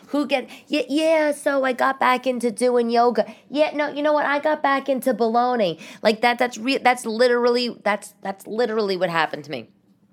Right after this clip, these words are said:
I used to preach to all my friends, cold cuts, it's the, they're horrible. You shouldn't eat them. It's fake meat.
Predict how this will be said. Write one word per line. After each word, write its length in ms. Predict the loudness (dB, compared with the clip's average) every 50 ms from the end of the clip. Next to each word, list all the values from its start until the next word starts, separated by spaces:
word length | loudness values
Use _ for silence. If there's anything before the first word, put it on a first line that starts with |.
| _ _ _ _ _ _ _
I 120 | 0 0 0
used 240 | 0 -4 -6 -6
to 60 | -8 -8
preach 420 | -8 -8 -6 -6 -6 -6 -6 -6
to 100 | -6 -4
all 180 | -2 -2 -2 -2
my 160 | -2 -4 -6
friends, 420 | -4 -4 -4 -2 -2 -4 -6 -12 -16
cold 320 | -6 -2 0 0 0 0 -2
cuts, 300 | -2 -2 -2 -2 -4 -10
it's 140 | -20 -20 -12
the, 460 | -8 -8 -8 -8 -10 -12 -14 -16 -16 -20 -20 -20 -20 _ -4
they're 140 | -2 -2 -2
horrible. 760 | -2 -2 0 2 2 2 2 0 0 0 0 0 0 -2 -8 -20 -20 -16 -12
You 80 | -12
shouldn't 340 | -8 -4 -4 -2 -2 -2 -4
eat 220 | -6 -6 -6 -6 -4
them. 260 | -4 -4 -4 -4 -8 -12 _ _ -18
It's 180 | -18 -16 -16 -10
fake 340 | -6 -4 -4 -4 -4 -6 -8
meat. 360 | -6 -4 -4 -4 -6 -8